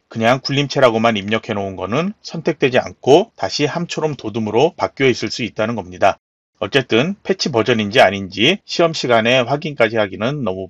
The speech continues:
번거롭죠? 그래서 차트에서는 반드시 글꼴을 바꿀 때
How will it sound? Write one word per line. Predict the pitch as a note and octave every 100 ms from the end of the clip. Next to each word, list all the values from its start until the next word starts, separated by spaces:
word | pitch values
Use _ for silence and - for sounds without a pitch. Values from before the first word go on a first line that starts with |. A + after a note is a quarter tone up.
| _
번거롭죠? | G#2 G2 G2 - D#3+ G#2 - _ _
그래서 | - A#2 A#2+
차트에서는 | C3 F#3 - F#3+ - B2+ C3+
반드시 | G#2+ G#2+ G#2 - D#3 F2
글꼴을 | - G#2+ - A#2
바꿀 | C#3+ F#2+ - F#2+
때 | _ C#3+